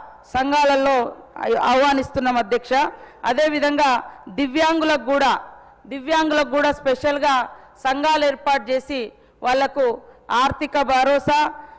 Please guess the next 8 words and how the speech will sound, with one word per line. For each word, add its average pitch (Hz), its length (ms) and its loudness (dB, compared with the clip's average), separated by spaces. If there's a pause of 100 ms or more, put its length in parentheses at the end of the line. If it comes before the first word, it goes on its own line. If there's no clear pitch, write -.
(140)
మరి 247 320 4
ఆ 233 460 -2 (160)
ఆర్థిక 269 460 0
స్వావలంబన, 285 800 2 (220)
ఇవన్నీ 269 400 0
కూడా 277 400 2 (120)
కల్పిస్తున్నాం, 254 640 -2
అధ్యక్ష. 233 320 -4